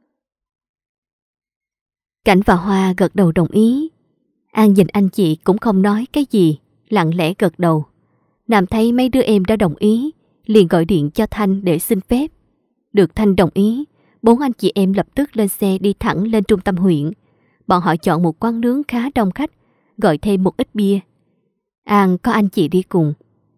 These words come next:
biết cậu tâm trạng nặng nề, nên mấy người nam để cho cậu xõa một lần mà uống bia đến say để thả lỏng tâm trạng. An say chỉ ôm lấy Nam và Cảnh mà khóc,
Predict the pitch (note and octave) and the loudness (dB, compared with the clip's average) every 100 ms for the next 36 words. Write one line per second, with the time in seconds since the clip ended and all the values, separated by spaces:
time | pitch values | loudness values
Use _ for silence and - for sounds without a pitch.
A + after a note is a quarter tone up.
0 | _ B3+ C#4 - - G3+ F#3+ G3 D#3+ F3+ | _ -2 0 -2 -2 -2 0 -2 0 0
1 | D#3 E3+ F3 D3+ - _ _ _ G#3+ G3+ | 0 0 0 -2 -6 _ _ _ 0 2
2 | F#3+ F#3+ G#3+ C4 A#3 D#3 G3 G3 F#3 - | 2 2 0 0 0 0 0 -2 -2 -2
3 | E3+ E3+ G#3+ - E3 - - D#3 G#3+ F#3+ | -2 -2 -4 -2 -4 -2 -2 -2 0 -2
4 | - E3+ D3+ - _ _ - F#3 A3+ B3+ | -2 -2 -2 -8 _ _ -2 0 0 0
5 | A#3 G3 A#3 A#3+ - G#3 G3 _ _ - | 0 0 -2 -6 -2 -2 -4 _ _ -2
6 | G3+ A#3 F3 A3 D#3+ G3 G3+ F3+ F#3+ D3+ | -2 0 0 0 -2 0 -2 0 -2 -2
7 | F#3 _ _ _ _ _ _ _ - G3+ | -8 _ _ _ _ _ _ _ -2 0
8 | - G3+ F3+ A3 - G3+ G3 A#3 A#3 G#3 | 2 0 0 -2 -2 0 0 -2 -2 -2
9 | F#3+ - _ F#3+ E3+ F#3 D#3 A3+ D#3+ - | -2 -6 _ -4 -2 -4 -2 -2 -2 -4
10 | C4+ | -8